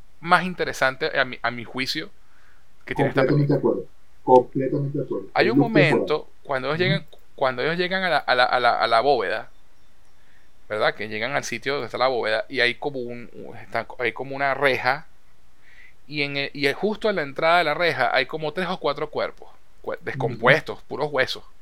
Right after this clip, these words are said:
Speaker 1: con sus
Speaker 2: Ujú.
Speaker 1: ropas. Y están vestidos exactamente igual que Dave Bautista, Tig Notaro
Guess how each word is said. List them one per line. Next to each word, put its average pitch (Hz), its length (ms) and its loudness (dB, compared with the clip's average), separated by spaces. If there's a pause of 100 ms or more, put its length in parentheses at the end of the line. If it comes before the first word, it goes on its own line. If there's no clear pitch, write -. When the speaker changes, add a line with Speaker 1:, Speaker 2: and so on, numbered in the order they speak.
(320)
Speaker 1:
con 110 160 -8
sus 110 180 -6
Speaker 2:
Ujú. 113 100 -4
Speaker 1:
ropas. - 440 0 (500)
Y 127 80 2
están 175 280 4
vestidos 185 500 0
exactamente 175 600 0
igual 143 360 2 (600)
que 110 140 -6
Dave 123 140 2
Bautista, 147 500 0
Tig 143 160 -4
Notaro 147 480 2